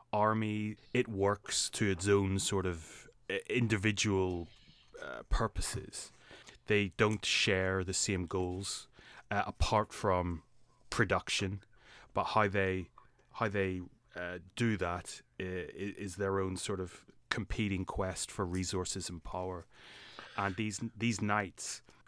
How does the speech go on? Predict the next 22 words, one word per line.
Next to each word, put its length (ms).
are 140
protecting 960
a, 480
a 40
generator 840
for 280
a 40
forge, 760
and 520
the 140
generator 680
is 260
generating, 720
uh, 500
power 440
and 100
electricity, 760
which 180
is 120
then 440
used 680
in 540